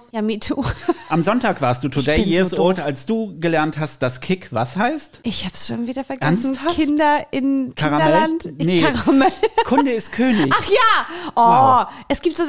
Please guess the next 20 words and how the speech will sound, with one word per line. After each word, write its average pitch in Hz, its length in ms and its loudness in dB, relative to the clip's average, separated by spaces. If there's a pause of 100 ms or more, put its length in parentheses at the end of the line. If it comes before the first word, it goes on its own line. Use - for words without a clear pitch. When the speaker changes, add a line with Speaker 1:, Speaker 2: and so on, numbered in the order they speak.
Speaker 1:
ich - 100 -2
hab 349 140 0
dir 370 100 0
gleich 294 280 2
gesagt, 277 360 0
das 269 120 -4
wird 240 120 -6
mein 277 160 4
Hirn 294 180 2
in 262 120 -2
drei 240 260 2
Sekunden 285 320 0
wieder 262 120 2
gelöscht 240 400 0
haben. 220 260 2
Das 240 120 -4
ist 269 160 -8
so 285 60 2
eine 269 160 2
Information. 269 640 0